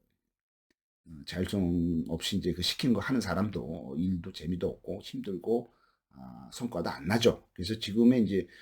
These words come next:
아, 잘 나가는 회사들은 최대한, 아, 직원들한테 자율성을 보장해 주게 돼 있습니다. 아, 자율성을 보장을 안 하고 위에서 일일이 챙기는 스타일은, 어, 남을 못 믿어서 그런 거죠.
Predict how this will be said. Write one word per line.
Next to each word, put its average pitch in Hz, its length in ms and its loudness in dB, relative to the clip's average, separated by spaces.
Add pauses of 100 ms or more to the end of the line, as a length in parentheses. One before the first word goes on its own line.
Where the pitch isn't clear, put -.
(200)
아, 80 100 -14
잘 104 200 4
나가는 131 300 8
회사들은 101 680 0
최대한, 156 680 4
아, - 300 -16
직원들한테 98 960 -2
자율성을 87 1000 -8
보장해 85 640 -12 (240)
주게 - 240 -18
돼 73 120 -16
있습니다. - 420 -10 (720)
아, 82 260 -4
자율성을 123 440 6
보장을 123 280 4
안 95 160 2
하고 110 400 4
위에서 104 300 4
일일이 107 520 2
챙기는 107 680 -4
스타일은, 101 580 -2 (120)
어, 87 140 -20 (360)
남을 107 280 2
못 90 120 4
믿어서 160 380 4
그런 87 180 -12
거죠. - 400 -8